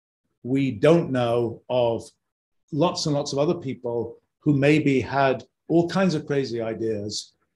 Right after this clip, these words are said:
that, uh, just, you know, some of them perhaps should have survived. Um, some of them kind of, uh,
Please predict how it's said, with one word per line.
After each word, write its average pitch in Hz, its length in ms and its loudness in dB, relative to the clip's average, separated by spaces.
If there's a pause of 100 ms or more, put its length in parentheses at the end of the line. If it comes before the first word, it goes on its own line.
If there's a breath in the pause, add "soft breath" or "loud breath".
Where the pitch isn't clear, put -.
(260)
that, 127 340 0 (540)
uh, 117 360 2 (680)
just, - 500 0 (560)
you 123 80 -4
know, 117 80 0
some 160 220 2
of 156 80 4
them 147 120 2
perhaps 147 280 -8
should 196 180 2
have 233 140 -2
survived. 87 640 -10 (460)
Um, 120 200 -8
some 151 240 4
of 143 140 4
them 131 340 2 (500)
kind 143 220 0
of, 123 180 -4 (220)
uh, - 60 -16